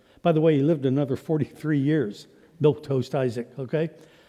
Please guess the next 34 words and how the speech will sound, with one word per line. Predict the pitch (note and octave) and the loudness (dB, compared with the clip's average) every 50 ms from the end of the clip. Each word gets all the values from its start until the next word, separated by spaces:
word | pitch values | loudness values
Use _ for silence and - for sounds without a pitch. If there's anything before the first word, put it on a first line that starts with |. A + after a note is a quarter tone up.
| _ _ _ _ _ _ _ | _ _ _ _ _ _ _
So | - - F#3 D3+ A#2+ - - - | 2 4 4 4 4 0 -4 2
he's, | F3+ F3 C#3 | 2 2 2
he's | D3+ G3 F#3 D#3+ D3 D#3 | 2 2 2 2 2 2
got | D#3 G#3+ G#3+ G#3 G3 | 2 2 2 2 2
Esau, | G3 G3 F3+ E3 E3+ E3+ | 0 -2 0 0 0 0
he's, | E3 C#3+ C#3 | 0 0 0
"Now | F3 F3 E3+ | -2 0 0
you | E3+ F3 F#3+ | 0 0 0
go | F#3 G3 F#3+ | 2 0 0
out | F#3 F3+ | 0 0
in | |
the | D#3 C3+ | -6 -6
field | - - F3+ F3 E3 D#3 | -4 0 0 2 2 2
and | C#3 | 0
get | D3 F3 E3+ | 0 -2 -2
me | D#3+ | -4
some | - - C#3 B2+ A#2+ | -6 -4 -6 -4 -2
venison, | D3+ D#3 D#3 C#3+ C#3 - D#3+ C3 B2+ | -2 -2 -2 -4 -4 -4 -4 -2 -2
make | D3 D#3 D3+ - D#3 | -2 -2 -4 -6 -6
me | C#3 | -6
my | B2 A#2+ A2+ | -6 -6 -6
favorite | - - D3 C#3 C3+ B2+ - - | -4 -4 -4 -4 -4 -6 -8 -6
kind | D3+ D3 C3+ B2 | -6 -4 -4 -4
of | - | -8
stew." | - - E3+ D3+ C#3 C3 | -8 -6 -4 -2 0 0
And | B2+ C3 A#2+ | 0 -2 -4
he | |
says, | B2 - C3 B2 | -6 -8 -8 -6
"Then | C3+ D3+ | -4 -4
I'm | D3 C#3 | -2 -2
gonna | C3 C#3 C3 B2 | -2 -2 -4 -4
put | - - C#3+ C3 - | -6 -6 -6 -6 -6
the | C3 | -8
blessing | A2 G#2+ C#3 C#3 B2+ - - B2 B2 B2 | -8 -6 -6 -6 -6 -6 -8 -8 -8 -8